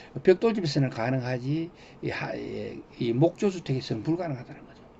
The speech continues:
자, 첫 번째가 뭐냐면 배수관계에 대한 구들장인의 고려가 필요합니다. 그 다음부터 시작하는 거죠.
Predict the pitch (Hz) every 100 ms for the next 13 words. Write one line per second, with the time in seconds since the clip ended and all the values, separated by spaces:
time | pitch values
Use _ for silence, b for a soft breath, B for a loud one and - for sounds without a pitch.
0 | - - - - - - - - - -
1 | - - 127 - 202 214 185 139 120 131
2 | 123 - B B - 98 104 143 156 220
3 | 220 147 110 123 - B B - 131 139
4 | 147 139 - 101 101 90 123 185 - 104
5 | 131 151 - 123 - - - - - -
6 | - - B B B B - 214 226 262
7 | 202 165 147 - 107 101 - -